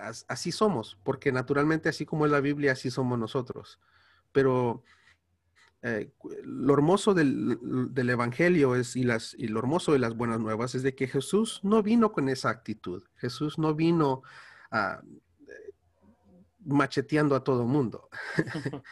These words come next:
Speaker 1: Sí, Jesús vino con un, un bonito mensaje, un, un mensaje de misericordia, un mensaje de gracia. Y yo creo que eso es lo que deberíamos estar haciendo. Ah, y dejar toda nuestra homofobia, todo nuestro odio, toda nuestra discriminación,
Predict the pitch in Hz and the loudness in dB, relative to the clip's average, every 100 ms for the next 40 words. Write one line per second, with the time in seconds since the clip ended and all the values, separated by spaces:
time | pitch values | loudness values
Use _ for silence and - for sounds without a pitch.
0 | - - _ - 131 147 139 180 151 160 | -20 -20 _ -8 -4 -2 0 0 2 2
1 | 160 151 139 139 143 - 143 131 135 139 | 2 2 2 2 0 -2 -2 0 0 0
2 | 165 160 143 135 143 160 _ _ _ _ | 2 2 2 0 0 -6 _ _ _ _
3 | 135 127 127 135 131 127 131 131 131 135 | 2 2 2 2 2 2 0 0 0 0
4 | 127 120 113 107 127 139 156 151 120 117 | 0 -2 -4 -2 -2 0 0 0 -2 -2
5 | 120 120 113 120 123 180 220 - - - | -4 -4 -4 -2 -4 -4 -6 -8 -20 -20
6 | - - 127 135 143 143 135 131 135 127 | -20 -8 0 2 2 2 0 -2 -4 -4
7 | 123 117 113 113 117 113 - 135 107 - | -2 -2 -2 -2 -2 -4 -6 -6 -6 -6
8 | 113 104 110 _ _ _ - _ - 101 | -8 -8 -12 _ _ _ -20 _ -6 -6
9 | - - 113 117 123 120 - 131 131 120 | -4 -4 -2 -2 -2 -4 0 2 2 0
10 | 117 110 110 107 - 139 131 127 120 113 | -2 -2 -2 -4 0 0 2 0 0 -2
11 | 123 120 117 107 104 104 123 139 127 120 | -4 -4 -2 -4 -6 -2 2 2 2 0
12 | 113 120 120 123 110 - 107 104 107 117 | -2 -4 -2 -2 -4 -4 -4 -4 -6 -8
13 | 123 - 131 139 143 131 127 | -8 -6 -2 0 2 0 -4